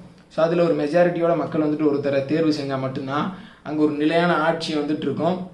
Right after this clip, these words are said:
இந்த முறை சர்மா ஒலி வந்து ரொம்ப சீனாவுக்கு ஆதரவா செயல்பட முடியாது. ஏன்னா யாருக்குமே பெரிய மெஜாரிட்டி அப்படின்றது இல்ல நண்பர்களே. So, இந்த வீடியோ நான் இதோட முடிச்சுக்கிறேன். இந்த வீடியோல நான் முக்கியமா சொல்ல வந்த விஷயம் என்ன அப்படின்னு பார்த்துக்கிட்டிங்கன்னா, தேஜஸ் மார்க் ஒன் ஏ ஃபைட்டர் ஜெட்டுக்கு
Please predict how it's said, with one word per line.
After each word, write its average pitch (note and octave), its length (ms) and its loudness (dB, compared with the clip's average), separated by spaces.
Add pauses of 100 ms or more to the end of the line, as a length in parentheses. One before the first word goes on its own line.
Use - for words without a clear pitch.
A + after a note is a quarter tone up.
(180)
இந்த F3 140 0
முறை F#3+ 200 4
சர்மா F#3 380 4
ஒலி F3+ 140 6
வந்து E3 200 0
ரொம்ப F3 300 2
சீனாவுக்கு F3 440 2
ஆதரவா D3+ 240 4
செயல்பட D3 400 2
முடியாது. C3+ 420 -2
ஏன்னா D#3+ 240 -2
யாருக்குமே D3 380 -2
பெரிய D3 280 0
மெஜாரிட்டி C#3+ 500 0
அப்படின்றது B2+ 640 -2 (400)
இல்ல E3 220 0
நண்பர்களே. C3 600 -4 (280)
So, G3+ 200 2
இந்த G#3 320 6
வீடியோ G#3+ 280 4
நான் F#3+ 160 2
இதோட F#3 280 2
முடிச்சுக்கிறேன். E3+ 540 0
இந்த F3+ 240 4
வீடியோல G#3 40 4
நான் E3+ 160 2
முக்கியமா F#3 280 0
சொல்ல F3+ 280 2
வந்த F#3 200 2
விஷயம் D#3 320 2
என்ன F3 260 0
அப்படின்னு D#3+ 240 0
பார்த்துக்கிட்டிங்கன்னா, C#3+ 680 -2 (960)
தேஜஸ் G#3 400 0
மார்க் E3+ 360 -2
ஒன் F3 140 0
ஏ D#3+ 80 -4
ஃபைட்டர் D3+ 440 -2
ஜெட்டுக்கு C3+ 320 -4